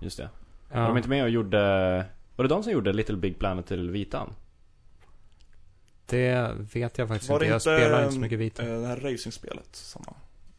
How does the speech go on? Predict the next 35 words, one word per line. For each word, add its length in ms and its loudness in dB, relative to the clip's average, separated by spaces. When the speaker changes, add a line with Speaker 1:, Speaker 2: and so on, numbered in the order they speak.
Speaker 1:
Ja, 60 -10
det 80 -6
kanske 200 -6
var. 100 -10
Little 240 -4
Big 140 -10
Karting. 380 -2
Speaker 3:
Vad 120 -8
det 40 -8
nu 80 -8
heter. 260 -14
Speaker 1:
Ja, 60 -10
jag 60 -8
vet 140 -10
fan. 160 -14
Någon 200 6
svensk 260 0
Speaker 3:
Nej. 60 -8
Speaker 1:
studio. 300 -6
Någonting. 380 -6
Speaker 2:
Mm. 260 -2
Jag 180 -2
måste 180 2
säga 200 4
att 100 0
jag 120 2
är 40 0
inte 560 -2
än 200 4
så 100 2
länge 240 4
helt 840 2
såld 680 0
på 100 -4
The, 180 0